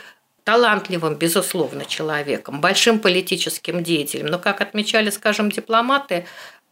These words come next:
не желавшим принимать правила их игры, не принявшим внешнюю форму дипломатии, и выдвигавшим на протяжении своей деятельности блестящие идеи.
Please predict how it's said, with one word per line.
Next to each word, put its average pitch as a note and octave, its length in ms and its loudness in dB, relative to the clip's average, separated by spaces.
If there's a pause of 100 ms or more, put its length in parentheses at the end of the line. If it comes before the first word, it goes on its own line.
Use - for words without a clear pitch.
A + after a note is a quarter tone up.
не B3 260 6
желавшим A3+ 600 4
принимать A3 480 0
правила G3+ 420 2
их G#3 360 -2
игры, G#3 520 2 (540)
не A#3+ 460 6 (200)
принявшим A3 560 4
внешнюю G3+ 640 4
форму G#3+ 460 2
дипломатии, G#3+ 960 0 (680)
и C4+ 400 4
выдвигавшим A3 1040 2
на G#3 100 -2
протяжении G#3+ 680 4
своей G#3 320 0
деятельности A3 500 -4
блестящие F#3+ 800 0
идеи. C#3 500 -8